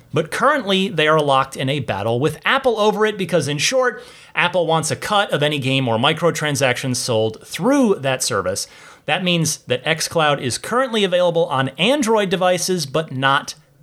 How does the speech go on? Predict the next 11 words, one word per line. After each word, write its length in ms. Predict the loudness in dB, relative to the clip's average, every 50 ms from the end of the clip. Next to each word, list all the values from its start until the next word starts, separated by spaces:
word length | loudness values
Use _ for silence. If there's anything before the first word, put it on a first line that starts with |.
| -4
Apple 380 | 0 0 0 0 0 0 0 0
stuff. 460 | -2 -2 -2 -4 -4 -6 -6 -10 -16 -20 -20 -20 -20 -20 -20 -20 -12 -4
Anyway, 300 | 0 2 2 4 4 2
Jay, 360 | 2 2 2 2 0 0 -2 -8 -14 -20 -20 _ _ 0
I 140 | 0 2
think 160 | 2 2 0 0
that 160 | 0 0 0
regardless 680 | 0 -2 0 0 2 2 2 2 2 0 0 0 0
of 200 | -2 -2 -2 -2
that 240 | 0 -2 -2 -2 0
battle, 500 | 0 2 2 2 2 2 2 0 0 -4